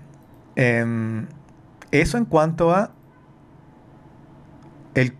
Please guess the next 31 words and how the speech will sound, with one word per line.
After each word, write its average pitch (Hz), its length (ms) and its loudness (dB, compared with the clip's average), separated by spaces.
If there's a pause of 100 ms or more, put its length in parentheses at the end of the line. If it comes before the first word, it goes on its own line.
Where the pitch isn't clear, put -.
el, 117 320 0
eh, 107 160 2 (100)
player. 113 480 2
En 139 140 -2
tu 139 60 -2
primera 143 280 2
página 180 240 -2
tiene 135 160 -2
que 143 60 -4
estar 135 180 -2
un 117 120 -2
player, 98 340 -2
no 120 420 2
un 120 160 2
enlace 120 480 0 (300)
al 98 160 -2
audio. 95 280 -4 (140)
Lo 120 80 2
mismo 104 200 0
acá. 165 200 -2 (600)
Aquí 110 200 0
debes 143 140 2
tener 143 300 0
dos 143 220 2
players, 127 560 0 (640)
no, 131 500 4
este, 123 460 0
un 120 140 0
enlace 131 500 0
al 113 140 0
audio. - 340 -4